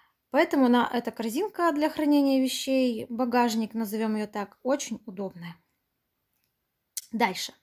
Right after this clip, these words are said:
Коляска-трансформер. Смотрите, это коляска-трансформер.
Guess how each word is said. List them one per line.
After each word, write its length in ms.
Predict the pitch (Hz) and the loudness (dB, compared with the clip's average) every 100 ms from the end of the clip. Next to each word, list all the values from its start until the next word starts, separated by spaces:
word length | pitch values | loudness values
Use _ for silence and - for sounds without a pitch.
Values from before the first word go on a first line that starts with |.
| _ _ _ - | _ _ _ -12
Коляска-трансформер. 1080 | 202 233 339 - 285 262 262 - 208 180 - _ _ _ - - _ _ _ _ _ | 2 6 6 4 -2 0 0 -2 -10 -10 -14 _ _ _ -20 -20 _ _ _ _ _
Смотрите, 600 | - 254 247 226 - 190 - - - - - - | -4 -2 0 -2 -4 -10 -14 -20 -18 -18 -16 -4
это 240 | 294 320 | -2 0
коляска-трансформер. 1160 | 311 233 262 - - - 208 - 196 196 220 294 | 0 2 2 0 -8 -8 -8 -8 -12 -4 -2 -2